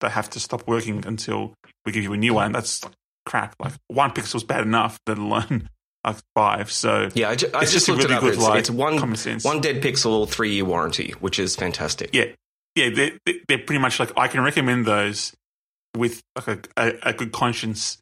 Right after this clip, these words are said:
Speaker 1: knowing they buy it, it's not gonna suck. But again, there are other times when you might not want a, or even you might find a, a, a better deal
Speaker 2: Hmm.
Speaker 1: than a Dell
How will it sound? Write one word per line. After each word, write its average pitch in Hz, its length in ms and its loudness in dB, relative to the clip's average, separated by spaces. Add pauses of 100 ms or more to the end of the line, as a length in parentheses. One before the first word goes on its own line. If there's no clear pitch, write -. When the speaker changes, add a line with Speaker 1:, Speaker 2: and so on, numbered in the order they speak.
(200)
Speaker 1:
knowing 104 380 -2 (300)
they 135 120 -2
buy 131 260 4
it, 135 80 -2
it's 120 120 -6
not 131 100 -2
gonna 117 160 0
suck. 113 420 -2 (540)
But 113 120 4
again, 101 360 0 (200)
there 110 200 4
are 110 400 4 (520)
other 107 160 0
times 110 400 -2
when 92 120 -14
you 104 80 -4
might 104 200 2
not 113 200 -2
want 107 400 -2
a, 101 320 -6
or 120 180 4
even 113 380 2
you - 40 -8
might 113 140 2
find 113 260 0
a, 107 140 -4 (100)
a, 123 80 -2 (140)
a 127 60 4
better 117 140 0
deal 113 280 4
Speaker 2:
Hmm. 104 300 2
Speaker 1:
than 135 100 -2
a 104 100 -2
Dell 101 440 -2